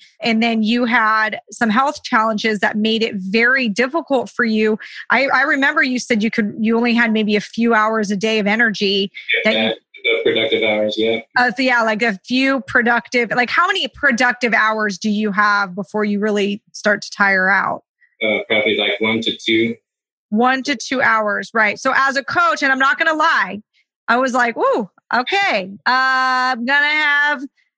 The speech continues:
Speaker 1: you know, this is a challenge. Like, I've gotta make this work for this guy." You only have one to two hours, and your partner probably only has maybe one to two hours. Like, how am I gonna get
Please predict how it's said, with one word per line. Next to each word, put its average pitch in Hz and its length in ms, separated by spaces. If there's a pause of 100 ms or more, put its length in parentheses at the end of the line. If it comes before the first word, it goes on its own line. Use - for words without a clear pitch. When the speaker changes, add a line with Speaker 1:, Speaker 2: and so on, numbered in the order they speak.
(120)
Speaker 1:
you 262 140
know, 247 160
this 247 200
is 302 100
a 285 80
challenge. 285 520
Like, 277 260
I've 240 240
gotta 254 300
make 240 520
this 240 180
work 349 280
for 226 420
this 202 180
guy." 180 360 (120)
You 240 220
only 254 140
have 233 140
one 254 200
to 294 80
two 277 220
hours, 233 500 (560)
and 240 340
your 226 200
partner 262 640
probably 233 300
only 226 160
has 226 200
maybe 220 240
one 220 220
to 208 80
two 226 140
hours. 214 320
Like, 208 140
how 247 340
am 247 180
I 226 140
gonna 220 180
get 220 160